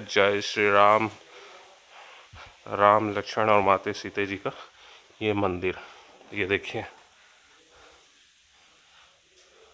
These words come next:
और यहाँ पे है हनुमान जी, तो ये पूरा मंदिर है देखिए। तो यहाँ पे हमने दर्शन किए राम लक्ष्मण और माते सीते का,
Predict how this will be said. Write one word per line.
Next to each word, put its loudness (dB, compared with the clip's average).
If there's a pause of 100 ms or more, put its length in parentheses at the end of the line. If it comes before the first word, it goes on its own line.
(1800)
और -2
यहाँ -6
पे -10
है -6 (180)
हनुमान -6
जी, -10 (1000)
तो -8
ये -2
पूरा -4
मंदिर -6
है -6
देखिए। -12 (3750)
तो -18
यहाँ 4
पे -6
हमने 0
दर्शन 0
किए 0
राम 4
लक्ष्मण -4
और 2
माते -2
सीते -6
का, 0